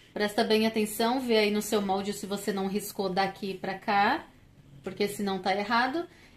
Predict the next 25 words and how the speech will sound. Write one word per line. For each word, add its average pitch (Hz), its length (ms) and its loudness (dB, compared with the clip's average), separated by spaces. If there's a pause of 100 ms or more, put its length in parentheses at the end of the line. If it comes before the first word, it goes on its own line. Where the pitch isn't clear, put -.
Então, 302 260 4
agora 302 320 6
a - 20 6
gente 302 220 4
vai 277 140 6
fazer 269 240 2
um 247 100 2
risquinho 220 640 -2
daqui 233 880 2 (580)
até 262 380 2
aqui. - 400 -4 (3750)
Fiz 208 320 -8
de 190 100 -8
um 190 140 -6
lado, 190 560 -2 (220)
agora 208 260 -2
eu 208 40 -4
vou 214 120 -2
fazer 220 280 0
esse 214 180 -2
risquinho 233 440 -2
no 247 120 -4
outro 240 240 -2
lado 240 260 0
também. 269 460 -6